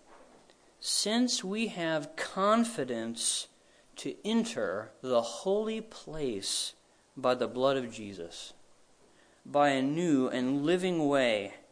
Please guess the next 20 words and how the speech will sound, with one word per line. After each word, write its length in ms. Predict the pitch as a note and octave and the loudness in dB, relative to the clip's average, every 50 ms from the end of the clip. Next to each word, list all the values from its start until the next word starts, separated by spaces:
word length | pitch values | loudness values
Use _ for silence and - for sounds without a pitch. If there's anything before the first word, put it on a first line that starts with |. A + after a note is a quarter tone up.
| _ _ _ _ _ _ _ | _ _ _ _ _ _ _
which 240 | - C3 B2 B2 - | -4 -2 -2 -2 -4
he 200 | - - E3 C#3+ | -4 -2 0 0
inaugurated 880 | C3+ C3+ C#3 C#3+ D3 D#3 D3+ D3+ C#3+ C#3 C3+ C3+ C3 B2+ B2 B2+ A#2+ | 2 4 4 4 4 4 4 2 2 4 4 4 2 2 0 -2 -6
for 320 | - - - - C#3+ C3+ C3 | -12 -8 -4 0 2 4 4
us 420 | B2 A#2+ A#2+ - - - - - - | 4 4 2 0 0 -2 -2 -4 -6
through 240 | - - - C#3+ C3 | -12 -8 -4 -4 -2
the 140 | A#2+ A#2+ A2+ | -2 -4 -2
veil, 500 | A2 A#2+ A2+ A2+ G#2+ F#2+ E2+ E2+ E2+ - - - - - _ _ _ | 2 2 4 4 4 2 0 -2 -4 -8 -14 -20 -20 -20 _ _ _
that 180 | - B2+ B2 B2 | 0 2 4 4
is 180 | B2+ B2 B2 | 4 2 0
his 180 | - B2+ A2+ - | -2 -4 -4 -4
flesh. 680 | - - - D3+ C#3+ B2 G#2+ G2 F#2 - - - - - - - - _ _ _ _ _ _ - - - - - - - - - - - | -6 -4 0 4 4 6 4 4 0 -4 -8 -10 -10 -12 -16 -20 -20 _ _ _ _ _ _ -20 -20 -20 -20 -20 -20 -20 -20 -20 -18 -10
And 200 | - B2 B2+ C3 | -4 -2 0 2
since 320 | - - G3 G3+ G3+ G3 F#3+ | 2 2 2 2 2 0 0
we 100 | F#3 E3 | 0 2
have 140 | E3+ E3+ D#3+ | 2 2 2
a 60 | D3+ | 2
great 240 | D3 D#3+ D#3+ D#3+ D#3+ | 2 2 2 2 4
high 140 | D#3 C#3 | 2 2
priest 460 | C3+ - - - D#3+ D#3+ D3+ D3 - | 2 0 -2 0 0 0 0 -2 -6